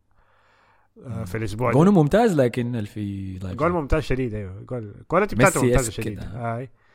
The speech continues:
Speaker 2: مراوغة
Speaker 1: هو مراوغاته زي
Speaker 2: الشمال.
Speaker 1: ميسي، أيوة، لأنه نفس ال-، يعني، نفس الحجم، يعني، نفس ال-، القصر، يعني، ورجلينه قصيرة كده، نفس الحجم بتاع ميسي، يعني. ف-، ف-،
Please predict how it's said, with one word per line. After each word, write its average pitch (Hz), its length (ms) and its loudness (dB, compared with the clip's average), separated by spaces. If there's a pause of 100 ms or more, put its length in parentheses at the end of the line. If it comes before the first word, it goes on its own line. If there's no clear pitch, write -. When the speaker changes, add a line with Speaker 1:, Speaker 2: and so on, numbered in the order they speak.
(840)
Speaker 2:
مراوغة 104 540 4
Speaker 1:
هو 190 180 4
مراوغاته 196 580 8
زي 147 160 2
Speaker 2:
الشمال. 156 100 2
Speaker 1:
ميسي، 190 340 4
أيوة، 165 460 0
لأنه 127 500 -6
نفس 147 280 -4
ال-، 110 220 -2
يعني، 101 280 -14
نفس 123 220 -6
الحجم، 117 440 0
يعني، 107 260 -6
نفس 113 240 -8
ال-، 92 380 -10 (500)
القصر، 107 480 -6
يعني، 107 260 -8
ورجلينه 107 440 -6
قصيرة 107 380 -6
كده، 156 300 -8
نفس 196 380 -4
الحجم 131 560 0
بتاع 101 240 -6
ميسي، 113 280 -8
يعني. 90 340 -18
ف-، 113 300 -12
ف-، 120 300 -6